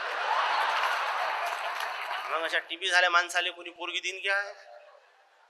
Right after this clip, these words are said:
मग एक वर्ष, दोन वर्ष, दहा वर्ष पोरी पाहण्याचाच कार्यक्रम. माझी पोरगी नवव्या वर्गात गेली, या माट्याचं लग्न व्हायचंच. मग याच्यासाठी आम्ही पोरगी पाहिले. मागच्या वर्षी एका पोरीकडे गेलो,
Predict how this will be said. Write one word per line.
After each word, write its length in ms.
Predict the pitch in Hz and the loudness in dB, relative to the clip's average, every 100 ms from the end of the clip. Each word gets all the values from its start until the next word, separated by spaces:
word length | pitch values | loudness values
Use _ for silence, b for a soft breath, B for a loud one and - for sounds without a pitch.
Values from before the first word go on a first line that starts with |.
| - | 0
मग 80 | 170 | 8
एक 280 | 190 214 | 10 10
वर्ष, 220 | 214 202 208 | 4 0 -2
दोन 260 | 196 220 | 0 0
वर्ष, 240 | 214 214 214 | 0 -2 4
दहा 300 | 202 190 214 | 8 10 10
वर्ष 200 | 220 220 | 8 -2
पोरी 280 | - 214 | -2 -4
पाहण्याचाच 460 | 214 202 214 214 196 | 4 4 6 4 4
कार्यक्रम. 380 | 196 202 190 180 | 4 4 0 0
माझी 200 | 202 220 | 0 0
पोरगी 280 | 208 202 208 | -4 -6 -4
नवव्या 280 | 202 214 | 2 8
वर्गात 220 | 220 214 214 | 8 6 0
गेली, 260 | 214 220 | -4 -2
या 80 | 214 | 6
माट्याचं 360 | 196 196 220 214 | 8 8 6 2
लग्न 240 | 208 220 | 2 8
व्हायचंच. 640 | 160 190 220 262 - - - - - - - _ _ - | 12 12 12 6 4 -6 -16 -20 -20 -20 -20 _ _ -10
मग 140 | 160 | 4
याच्यासाठी 360 | 160 165 180 175 | 6 6 4 2
आम्ही 180 | 170 175 | 2 0
पोरगी 340 | - 160 160 | -8 -8 -6
पाहिले. 360 | 170 151 156 170 | 2 4 4 0
मागच्या 360 | 147 - 160 | -2 -2 -6
वर्षी 280 | 151 143 165 | -6 -8 -10
एका 140 | 156 156 | -6 -8
पोरीकडे 520 | - 147 147 151 151 | -8 -12 -8 -6 -8
गेलो, 260 | 127 147 | -8 -10